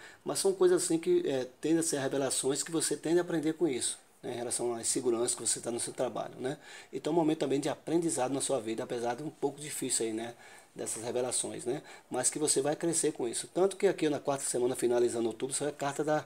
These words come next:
da cruz. Ela fala sucesso, vitória, conquista à vista. Então aqui você já vai ver esse projeto seu, então você vai ver a sua realização e também podendo entrar dinheiro pra você aqui, né? Uma fase de sucesso pra você, até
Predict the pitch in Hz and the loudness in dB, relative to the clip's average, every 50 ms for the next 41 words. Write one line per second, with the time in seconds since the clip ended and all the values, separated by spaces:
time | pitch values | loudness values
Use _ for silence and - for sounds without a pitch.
0 | - - - 165 156 - 135 139 139 123 - - - - - - - - - 120 | -6 -8 -8 -8 -4 0 0 0 2 2 -2 -4 -6 -10 -20 -20 -18 -10 -8 -8
1 | 110 - 120 117 113 - - 117 - - - 117 120 120 - - 113 117 113 - | -6 -4 -2 -2 0 0 0 0 0 0 2 2 2 2 2 0 -2 -4 -8 -6
2 | - 113 113 113 113 - - 127 113 - 143 135 - - 160 139 110 110 107 110 | -4 -2 -2 -2 -2 -2 -6 -8 -4 -2 -2 -2 0 0 -2 -2 -2 -4 -6 -6
3 | - - - - - - - - - - - 131 - - 123 139 135 - - 139 | -6 -10 -12 -18 -20 -20 -20 -20 -20 -14 -14 -10 -4 -2 0 0 0 0 -2 -4
4 | 139 139 - - 135 139 135 131 135 135 120 123 127 123 - - - - - - | -2 0 -2 0 0 -2 -2 -2 -2 0 0 0 2 2 2 -2 -2 -8 -20 -20
5 | - _ 135 127 117 110 - 117 123 120 - - - 117 120 127 127 123 - - | -12 _ -2 -2 -2 0 0 -2 0 2 0 2 2 2 0 0 -2 -4 -10 -20
6 | - _ - 123 123 127 123 - 139 131 135 123 113 113 123 117 - - 131 123 | -18 _ -8 -6 -4 -2 0 0 0 0 0 0 2 2 2 2 2 0 0 0
7 | 131 135 127 127 120 - - - 127 123 - - - 160 - 185 170 151 147 151 | 0 0 0 0 2 0 0 0 0 -2 -2 -2 -4 -2 0 0 0 2 2 0
8 | 160 - 165 143 151 165 165 156 - 143 147 139 151 143 143 143 151 156 156 160 | 0 0 0 2 4 4 4 4 2 0 0 0 0 -2 -2 0 -2 0 0 0
9 | 135 - - 151 143 - - 123 113 117 113 123 117 - 127 127 123 - - - | 0 2 2 0 0 0 -2 -4 -4 -2 -4 -6 -2 -2 -2 0 0 0 0 0
10 | - 139 - - 127 123 - - 131 120 113 113 113 - 123 123 135 135 - - | 0 0 0 0 0 0 0 -2 -2 -2 -2 -2 -4 0 0 0 -2 -2 -6 -16
11 | - - - - - - - - - 123 135 156 | -16 -18 -18 -10 -10 -8 -6 -2 0 0 0 0